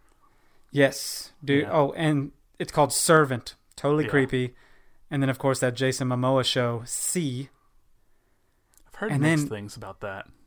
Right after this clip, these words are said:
Speaker 1: if you're a fan of It's Always Sunny, they have Mythic Quest: Raven's Banquet.
Speaker 2: Okay.
Speaker 1: Get
Speaker 2: Sounds
Speaker 1: on it,
Speaker 2: good.
Speaker 1: dude.
Speaker 2: There's so much content.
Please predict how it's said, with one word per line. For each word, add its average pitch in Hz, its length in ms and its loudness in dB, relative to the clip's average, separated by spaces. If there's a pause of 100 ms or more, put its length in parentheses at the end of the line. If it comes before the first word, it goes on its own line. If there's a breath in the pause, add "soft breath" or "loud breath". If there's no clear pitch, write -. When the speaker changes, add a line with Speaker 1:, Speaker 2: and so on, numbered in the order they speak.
(360)
Speaker 1:
if 151 160 -6
you're 147 100 4
a 135 40 2
fan 151 260 2
of 143 80 -2
It's 139 140 -2
Always 143 260 2
Sunny, 202 420 0 (300 soft breath)
they 147 100 2
have 151 220 2
Mythic 139 420 -2
Quest: - 460 0 (100)
Raven's 147 520 -2
Banquet. 131 640 -6 (1400)
Speaker 2:
Okay. 143 260 -12 (1600)
Speaker 1:
Get 131 100 -8
Speaker 2:
Sounds 139 100 -2
Speaker 1:
on 135 200 -2
it, 127 80 -4
Speaker 2:
good. 120 60 -6
Speaker 1:
dude. 117 180 -12 (680 soft breath)
Speaker 2:
There's 127 180 -12
so 123 200 -8
much 123 200 -8
content. 127 460 -6